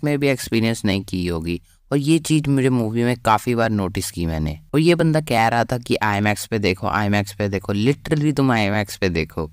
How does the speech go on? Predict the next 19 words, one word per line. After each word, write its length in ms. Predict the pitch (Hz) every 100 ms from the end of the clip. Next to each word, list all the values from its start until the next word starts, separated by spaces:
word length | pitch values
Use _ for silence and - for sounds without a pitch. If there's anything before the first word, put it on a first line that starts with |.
| -
आप 200 | 107 107
लोगों 240 | 120 113
को 80 | 123
मजा 420 | 123 95 101 95
ही 240 | 95 92 85
आ 120 | 80
जाएगा। 540 | 80 78 76 78 71 -
लेकिन, 240 | 123 143
लेकिन 320 | 151 139 147 - -
एक 220 | 127 -
और 140 | 147 120
चीज 360 | - 98 95
कि 220 | - 107
इस 180 | 107 -
मूवी 320 | 95 90 90
की 160 | 92 107
थ्री 540 | - - 117 120 110 - -
आवर 360 | 90 90 87
लेंथ 420 | 85 76 78 76